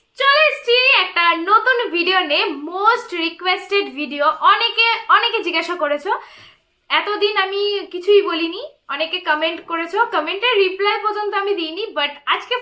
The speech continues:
finally আমি রিভিল করব। অনেকের জানার ইচ্ছা,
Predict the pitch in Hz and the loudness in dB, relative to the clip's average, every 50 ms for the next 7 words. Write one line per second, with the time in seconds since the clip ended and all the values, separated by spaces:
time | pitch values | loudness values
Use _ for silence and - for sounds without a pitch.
0 | - - - 339 320 339 359 359 359 370 392 392 320 302 339 359 349 - 269 247 | -6 -4 0 0 0 0 0 -6 -6 -2 -2 -2 -2 -2 -6 -10 -12 -14 -14 -14
1 | 247 311 330 320 - _ - 277 285 277 269 202 196 202 202 - _ _ _ - | -12 -12 -12 -12 -14 _ -14 -8 -8 -8 -8 -8 -10 -12 -12 -14 _ _ _ -20
2 | _ _ - - - 277 311 320 311 381 392 - 330 294 269 - 302 311 285 247 | _ _ -16 -12 -10 -8 -6 -4 -4 -4 -4 -2 -2 -2 0 0 -2 -4 -4 -8
3 | - _ - - 285 311 311 320 | -14 _ -16 -10 -4 -4 -4 -4